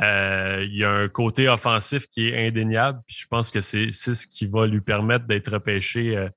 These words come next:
euh, parmi les, les, les, les trois premières rondes. Euh, c'est ça, lui, il a, il a été classé B, donc, euh, un espoir de deuxième ou troisième ronde.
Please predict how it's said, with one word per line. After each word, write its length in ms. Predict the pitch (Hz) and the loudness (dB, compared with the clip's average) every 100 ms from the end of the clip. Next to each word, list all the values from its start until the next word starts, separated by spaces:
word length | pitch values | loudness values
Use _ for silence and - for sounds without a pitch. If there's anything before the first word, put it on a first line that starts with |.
| _ _ _ 123 | _ _ _ -10
euh, 380 | 120 - - - - | -8 -8 -10 -10 -4
parmi 340 | 113 107 113 | -2 0 0
les, 240 | 110 98 | 0 -2
les, 160 | 98 98 | -4 -4
les, 200 | 101 101 | -6 -6
les 220 | 101 98 | -6 -6
trois 200 | - 113 | -4 -4
premières 400 | 101 107 104 101 | 0 2 2 0
rondes. 280 | 101 127 135 _ - - _ - | 0 0 -2 _ -20 -20 _ -4
Euh, 320 | 101 98 98 | 0 2 0
c'est 120 | 95 | 0
ça, 140 | 107 117 | -2 -2
lui, 160 | 110 | 0
il 40 | 110 | 0
a, 40 | |
il 200 | 110 - | 0 -2
a 20 | 110 | -4
été 160 | 113 | -4
classé 480 | - 107 101 120 117 | -2 -2 0 0 0
B, 320 | 104 120 123 131 | 0 -2 -2 -2
donc, 320 | 110 107 - | -4 -4 -4
euh, 200 | 110 107 | -2 0
un 60 | 107 | 0
espoir 300 | 104 120 110 | -2 -4 -2
de 100 | 104 | 0
deuxième 340 | 107 104 113 | 0 0 -2
ou 60 | 104 | -2
troisième 420 | 107 107 101 101 | -4 -4 -4 -4
ronde. 260 | 101 135 | -4 -6